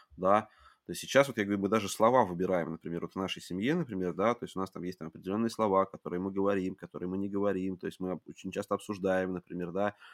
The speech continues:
то есть, э, есть риски, например, да, которые там возникают при общении с, э, представителями более старшего поколения, например, бабушками и дедушками,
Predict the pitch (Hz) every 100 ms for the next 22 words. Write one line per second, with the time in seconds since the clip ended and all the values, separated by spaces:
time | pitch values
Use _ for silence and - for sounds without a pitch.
0 | - - _ 95 87 - - 87 90 87
1 | 87 90 90 90 92 90 92 92 110 -
2 | 104 107 - - 90 - 92 87 92 104
3 | 87 - 92 92 87 90 - - - _
4 | - 90 90 92 101 101 - 101 95 90
5 | - 95 98 95 95 92 90 - - 90
6 | 90 87 - - 90 101 - 92 92 98
7 | - 92 92 90 - - 92 92 90 87
8 | 90 87 90 92 95 - 95 90 90 90
9 | - 80